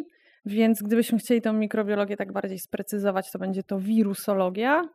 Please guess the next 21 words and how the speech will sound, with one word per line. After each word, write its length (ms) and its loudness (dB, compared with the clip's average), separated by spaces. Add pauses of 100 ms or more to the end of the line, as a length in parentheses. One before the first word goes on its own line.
no 140 -4
bo 120 0
bakterii 440 -2
u 100 -4
nas 420 -6
nie 160 2
może 280 6
być 340 -10
w 40 -14
laboratorium, 640 -4
bo 100 -4
wirusy 380 -8
tego 180 -10
nie 180 2
lubią. 480 0 (680)
Więc 360 0
śmiało 360 4
można 320 0
mnie 160 0
mikrobiologiem 720 -2
nazwać, 460 2